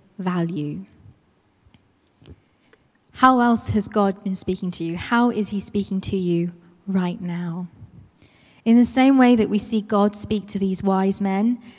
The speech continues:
it's the same way he meets us in the birth of Jesus. For some, the idea of God becoming man is absolutely unfathomable,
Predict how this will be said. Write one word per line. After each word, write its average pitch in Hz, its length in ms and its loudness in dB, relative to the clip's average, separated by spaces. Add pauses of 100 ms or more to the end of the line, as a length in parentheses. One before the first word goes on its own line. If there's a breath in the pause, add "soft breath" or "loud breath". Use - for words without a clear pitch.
(160 loud breath)
it's - 140 -10
the 196 60 -8
same 220 340 2
way 202 140 2
he 202 200 -4
meets 190 380 -4
us 175 220 -6
in 185 200 -6
the 180 80 -6
birth 175 380 -4
of 196 120 -14
Jesus. 175 800 -10 (480 soft breath)
For 254 120 2
some, 277 340 4
the 285 120 2
idea 240 380 0
of 240 140 -6
God 226 200 -2
becoming 220 380 -2
man 202 320 -2
is 196 300 -10
absolutely 196 800 -4 (300 loud breath)
unfathomable, 180 880 0